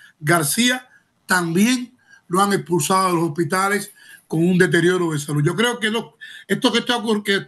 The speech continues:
que acaba de ocurrir, eh, no es otra cosa que la consecuencia lógica de la mentalidad represiva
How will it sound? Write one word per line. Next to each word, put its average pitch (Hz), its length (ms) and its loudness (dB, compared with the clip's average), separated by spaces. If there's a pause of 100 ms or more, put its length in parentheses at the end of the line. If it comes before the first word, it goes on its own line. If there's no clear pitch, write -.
que - 120 -4
acaba 226 340 0
de 220 60 2
ocurrir, 214 520 0 (720)
eh, 185 200 4
no 190 100 2
es 202 140 2
otra 202 200 0
cosa 233 460 -2 (460)
que 208 340 2
la 190 160 -2
consecuencia 175 720 -2
lógica 220 600 0 (340)
de 196 960 -2
la 175 200 -2
mentalidad 175 720 0 (500)
represiva 202 840 0